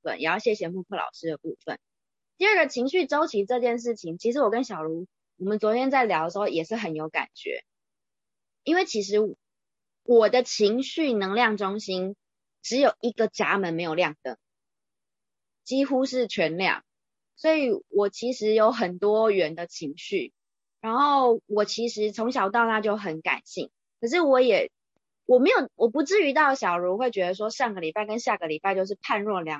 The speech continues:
人，就觉得有精神分裂。可是我有另外一种投射者的苦涩，因为我喉咙又开，又说不上来，就是很远，有没有？<laughs> 那情绪很远，所以常常就是我没有办法告诉别人说，其实我真的没有发生什么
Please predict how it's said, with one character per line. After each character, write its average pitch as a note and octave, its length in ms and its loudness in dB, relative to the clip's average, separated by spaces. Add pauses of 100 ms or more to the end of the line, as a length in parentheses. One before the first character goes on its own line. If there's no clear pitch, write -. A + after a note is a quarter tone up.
人， - 240 -18
就 F#3+ 320 0
觉 D#3 160 -6
得 D3+ 180 -4
有 D3 120 -4
精 G3 220 -4
神 - 300 -8
分 D#3+ 200 -8
裂。 D3 180 -4 (360)
可 A3 120 -2
是 D4 140 2
我 A#3+ 200 4
有 G3 220 2
另 C4+ 160 0
外 B3 200 2
一 B3 60 0
种 E3+ 240 -2
投 F#3+ 160 -2
射 B3 200 2
者 E3 180 -4
的 E3+ 140 -8
苦 - 280 -12 (140)
涩， - 180 -2
因 A#3 140 -2
为 A#3+ 100 2
我 F3 320 -2
喉 E3 140 0
咙 E3+ 180 -2
又 F3+ 180 -8
开， D#3 300 -4
又 F3+ 140 -2
说 F#3+ 200 -4
不 E3 120 -14
上 D#3+ 220 -2 (100)
来， - 80 -12 (680)
就 F#3 120 0
是 F#3+ 200 0
很 E3 240 -6
远， F3+ 240 4
有 - 100 -10
没 - 100 -8
有？ - 120 -6
<laughs> - 60 -20
那 G#3+ 200 -4
情 F3+ 240 -10
绪 G#3 200 -2
很 E3 260 -8
远， E3 180 -6 (320)
所 D#4+ 160 0
以 D#4 140 0
常 A3+ 280 -6
常 B3+ 220 -2
就 C4+ 120 2
是 C4 140 4
我 F#3 240 2
没 G3 140 -2
有 C4+ 120 0
办 A#3 240 0
法 D#3+ 220 -2
告 A3 200 0
诉 A#3 200 -2
别 F3+ 180 0
人 E3+ 160 -4
说， F3+ 460 0 (340)
其 - 140 -4
实 C#4 100 0
我 G3 120 4
真 A3+ 300 0
的 G3+ 140 -4
没 F3 80 -6
有 E3 140 -4
发 F3+ 220 -2
生 F3+ 180 -6
什 F3+ 140 -14
么 - 40 -18